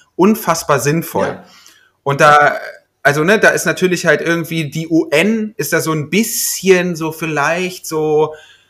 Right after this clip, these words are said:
Speaker 1: ja, so ein wenig bis gar nicht intakter Vorläufer von.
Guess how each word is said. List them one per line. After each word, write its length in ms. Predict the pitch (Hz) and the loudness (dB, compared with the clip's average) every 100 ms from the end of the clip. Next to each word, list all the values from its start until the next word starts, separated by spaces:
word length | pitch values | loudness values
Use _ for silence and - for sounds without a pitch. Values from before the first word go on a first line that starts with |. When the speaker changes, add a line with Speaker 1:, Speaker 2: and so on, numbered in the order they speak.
| _ _ _ _ _ _ _ _ _ _ _ - | _ _ _ _ _ _ _ _ _ _ _ 0
Speaker 1:
ja, 260 | 127 143 | 6 6
so 160 | 143 151 | 6 4
ein 240 | 151 151 - _ _ | 2 -4 -10 _ _
wenig 960 | 160 143 - 160 127 156 214 220 208 - | -16 -16 -20 -14 -2 2 4 4 2 -2
bis 260 | 160 - | -6 0
gar 220 | 147 156 | 2 4
nicht 280 | 196 196 - | 4 0 -4
intakter 580 | 156 147 175 170 - 143 | -6 -2 -2 -2 -2 -2
Vorläufer 680 | - 147 165 165 110 107 104 | 0 4 6 6 4 2 -2
von. 340 | - 104 120 | -2 -4 -4